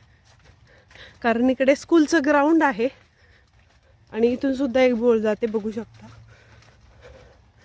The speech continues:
तर आता ही बोळ कोणाच्या तरी सोसायटीमध्ये जाते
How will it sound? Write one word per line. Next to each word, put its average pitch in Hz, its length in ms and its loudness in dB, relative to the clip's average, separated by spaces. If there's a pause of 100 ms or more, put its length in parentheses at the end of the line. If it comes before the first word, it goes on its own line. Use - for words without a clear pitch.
(500)
तर 294 80 0
आता 311 200 0
ही 339 140 4
बोळ 320 280 2
कोणाच्या 330 460 0
तरी 330 220 0 (580)
सोसायटीमध्ये 302 680 2
जाते 220 300 -4